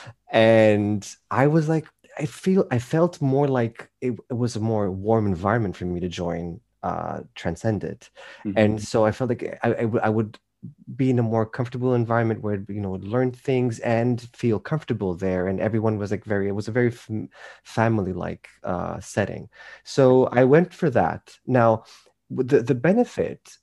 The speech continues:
Speaker 1: that I found working there was, like I said, you know, being fresh out of university, I wanted to, um, get that sort of experience. I wanted to be somewhere where I felt very comfortable, and I didn't, I wouldn't, uh, feel, you know,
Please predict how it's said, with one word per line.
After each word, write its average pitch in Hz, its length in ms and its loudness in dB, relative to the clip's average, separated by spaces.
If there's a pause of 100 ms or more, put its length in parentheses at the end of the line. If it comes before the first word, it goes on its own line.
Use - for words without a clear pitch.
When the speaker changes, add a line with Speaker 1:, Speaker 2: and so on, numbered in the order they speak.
Speaker 1:
that 98 480 0
I 101 200 0
found 92 440 0
working 101 360 -4
there 82 200 -8
was, 98 500 -4 (220)
like 143 140 -4
I 151 60 4
said, 123 200 2
you 123 60 4
know, 113 120 4
being 139 280 0
fresh 147 320 -4
out 143 100 -4
of 139 80 -6
university, 107 600 -4
I 95 80 -2
wanted 95 440 -4 (100)
to, 92 440 -6 (420)
um, 95 600 2 (580)
get 120 260 2
that 120 220 4
sort 123 120 -2
of 110 60 -2
experience. 95 560 -2
I 101 60 -2
wanted 104 300 -2
to 104 100 -10
be 101 180 -4
somewhere 101 320 -4
where 98 80 -2
I 95 40 -2
felt 95 280 -8
very 90 160 -2
comfortable, 92 640 -6
and 90 160 -4
I 90 40 -2
didn't, 98 360 -4 (420)
I 95 60 -4
wouldn't, 98 580 -6
uh, 95 120 -4
feel, 98 280 -6
you 90 140 -6
know, 87 140 -6